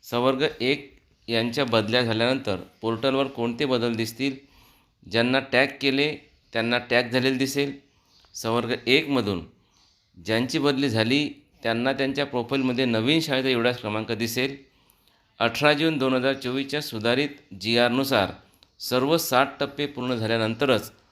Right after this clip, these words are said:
सर्व, सर्व संवर्गाचे बदली आदेश मिळतील. प्रत्येक संवर्गाचा टप्पा पूर्ण झाल्यानंतर रिक्त पदे जाहीर होतील. संवर्ग एकच्या बदली, बदल्या करण्यासाठी लॉग इन बंद करण्यात आलेले आहे.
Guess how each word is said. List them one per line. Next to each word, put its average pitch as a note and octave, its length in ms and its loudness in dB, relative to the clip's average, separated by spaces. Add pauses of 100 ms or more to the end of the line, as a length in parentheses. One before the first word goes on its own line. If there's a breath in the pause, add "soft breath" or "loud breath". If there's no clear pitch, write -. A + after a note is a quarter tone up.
(200)
सर्व, C#3 400 2
सर्व C#3 500 -2
संवर्गाचे B2+ 680 -2
बदली A2 360 -2
आदेश A#2 320 -2
मिळतील. C3+ 380 -2 (1400 soft breath)
प्रत्येक E3 440 0
संवर्गाचा C3 560 0
टप्पा C3 400 -4
पूर्ण A#2 340 -4
झाल्यानंतर A2 560 0 (100)
रिक्त A#2 320 -4
पदे D3 320 -2
जाहीर A2+ 240 2
होतील. C3+ 560 -6 (440 soft breath)
संवर्ग C3+ 460 0 (100)
एकच्या D3 440 2
बदली, B2 680 0 (340 loud breath)
बदल्या A2 360 0
करण्यासाठी B2 720 0
लॉग A2+ 320 0
इन C#3 160 -2 (200)
बंद B2+ 380 2
करण्यात B2+ 400 2
आलेले A2+ 260 2
आहे. F2 180 0